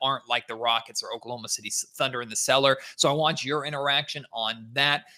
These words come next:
Uh, you can reach out to me at any time during this interview or at just any time, period, on Twitter at Matt George Sack. That's S A C.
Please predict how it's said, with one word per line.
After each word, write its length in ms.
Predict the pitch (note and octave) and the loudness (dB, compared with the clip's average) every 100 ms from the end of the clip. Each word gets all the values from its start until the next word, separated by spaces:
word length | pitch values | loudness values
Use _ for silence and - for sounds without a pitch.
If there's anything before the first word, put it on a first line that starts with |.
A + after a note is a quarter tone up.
| - | -2
Uh, 140 | A#2+ B2+ | 2 2
you 140 | B2+ | 0
can 100 | C3 | -6
reach 240 | B2+ B2+ | -6 -4
out 120 | B2 A2+ | -4 -4
to 80 | |
me 100 | B2 | -2
at 60 | A#2+ | -2
any 160 | A#2+ A#2 | -2 -4
time 360 | - A2+ A2+ | -4 -2 -2
during 220 | A#2 B2+ C3 | -4 -4 -4
this 160 | B2 | -8
interview 380 | A#2+ A#2 B2 B2 | -10 -4 -2 0
or 300 | A#2 G#2+ G2+ | 0 -2 -2
at 200 | A#2 - | -4 -4
just 180 | D#3 E3+ | -4 -4
any 160 | C3+ D3 | -4 -4
time, 180 | B2+ C3 | -4 -2
period, 400 | F3+ F#3 B2+ B2 - _ | 0 2 2 -2 -8 _
on 120 | A#2+ A2+ | -10 -8
Twitter 360 | - F3 F3 - | -4 -2 -2 0
at 100 | C3 C3+ | 0 0
Matt 180 | A#2 A#2 | -2 -4
George 280 | G2+ G2+ | -10 -6
Sack. 260 | - C#3 C3+ | -2 0 -2
That's 160 | G#2+ - | -6 -10
S 180 | G#2+ G2 | -8 -6
A 60 | |
C. 340 | G#2 - C#3+ | -4 -4 -4